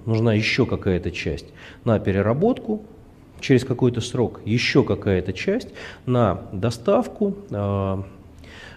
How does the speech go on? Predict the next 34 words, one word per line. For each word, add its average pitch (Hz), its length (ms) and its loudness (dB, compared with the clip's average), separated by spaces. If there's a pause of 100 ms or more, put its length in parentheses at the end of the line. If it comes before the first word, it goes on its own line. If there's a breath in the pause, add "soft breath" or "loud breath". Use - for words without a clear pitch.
а, 101 120 4
и, 175 340 2
э, 101 640 4
собственно, 107 340 -2
дальше 156 540 4
они 113 220 0
уже 110 220 0
готовы 101 400 -2
ждать, 107 320 -4 (520 loud breath)
э, 87 320 0
оплаты 117 380 0
покупателя. - 600 -6 (100)
Поэтому 113 420 6
вот 117 160 -4
такие 151 440 2 (100)
сложные 127 400 4
продукты, 127 420 2
они 113 160 -2 (260)
в - 60 -20
том 127 160 4
числе - 240 -2
на 110 120 2
рынке 113 200 -2
присутствуют, - 600 -2
их - 180 -2
немного, 160 520 2 (360 loud breath)
а, 107 220 4
и 131 60 4
их 165 260 4
могут 139 260 2
на 123 60 0
самом 120 240 0
деле 120 180 4
проводить, 117 520 2